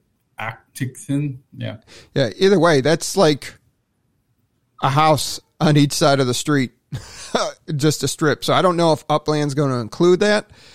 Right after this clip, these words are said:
Speaker 2: and if they do, that will, I'm gonna try. Now, that would be interesting. Upland includes it, and it's all F S A, and it becomes, like,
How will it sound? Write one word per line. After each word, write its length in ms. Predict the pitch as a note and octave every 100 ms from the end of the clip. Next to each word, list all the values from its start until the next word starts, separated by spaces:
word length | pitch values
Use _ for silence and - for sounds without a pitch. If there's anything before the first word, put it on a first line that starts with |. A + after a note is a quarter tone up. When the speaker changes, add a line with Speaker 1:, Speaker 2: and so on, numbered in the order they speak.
| - - -
Speaker 2:
and 120 | -
if 120 | C#3+ -
they 160 | A#2+
do, 320 | A2+ C3+ C#3
that 180 | A#2 B2+
will, 240 | C3+ G#2+ - _ _ _ _ _ _ -
I'm 160 | C#3
gonna 160 | E3 B2
try. 380 | - A#2 A#2 A#2 - _ _ -
Now, 160 | C3+ A2+
that 160 | D3
would 140 | F3 C#3
be 140 | A#2
interesting. 480 | G#2 - - A#2+ A2+
Upland 380 | D3 D3 D#3+ D3+
includes 440 | C3+ - D#3 C#3 -
it, 200 | B2 -
and 140 | C3 B2+
it's 160 | A#2+ -
all 260 | B2+ B2 B2
F 160 | A2 -
S 200 | B2 C3
A, 300 | A#2+ A2+ G#2+ B2+
and 100 | A#2
it 100 | G2+
becomes, 400 | A#2+ C3 A#2+ A#2+
like, 240 | A2 G#2+